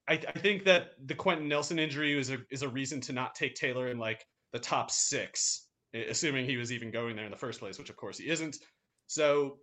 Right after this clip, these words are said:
yeah, taking, taking, getting, getting, like, scared of Taylor at the twelfth pick or so of the Quenton Nelson injury is, in my opinion, an overreaction. And, uh, yeah, it's, it's, it's, <laughs> it's also weird to me that people ever believe that, like, Carson Wentz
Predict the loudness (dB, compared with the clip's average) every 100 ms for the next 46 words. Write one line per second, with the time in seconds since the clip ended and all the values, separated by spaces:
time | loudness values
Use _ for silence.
0 | -2 -2 4 4 4 -2 2 4 4 2
1 | -4 -14 _ _ -18 2 2 6 6 6
2 | 0 -8 -12 -6 -4 -4 -4 0 2 4
3 | 4 2 -2 -2 -2 -2 -2 -4 -8 _
4 | _ _ _ -4 -4 -2 4 4 4 2
5 | 2 2 -4 -2 -4 -6 -6 -4 -4 -4
6 | -4 -4 -8 -8 -8 -8 -10 -14 -16 _
7 | -8 -4 -4 -4 -4 -6 -6 -8 -8 -8
8 | -8 -6 -4 -4 -4 -6 -6 -8 -8 -10
9 | -10 -8 -4 -4 -6 _ _ _ _ _
10 | -6 0 0 0 -6 -10 -8 -8 -6 -6
11 | -8 -12 _ _ -12 -6 -4 -2 -2 -4
12 | -2 6 6 8 6 4 4 2 2 4
13 | 2 0 0 2 2 0 -2 -2 -2 -4
14 | -4 0 0 0 -4 -2 -2 -4 -10